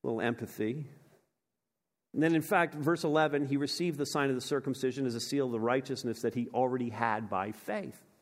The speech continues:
while he was still uncircumcised. All those three decades, he wasn't circumcised, but he had real faith.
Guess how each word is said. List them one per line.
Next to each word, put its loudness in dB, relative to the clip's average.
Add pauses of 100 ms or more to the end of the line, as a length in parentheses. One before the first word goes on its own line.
(2250)
while 4
he 4
was 0
still 2
uncircumcised. -2
All 4
those 2
three 0
decades, 2
he 2
wasn't 2
circumcised, 2
but 2
he 0
had 4
real 6
faith. 4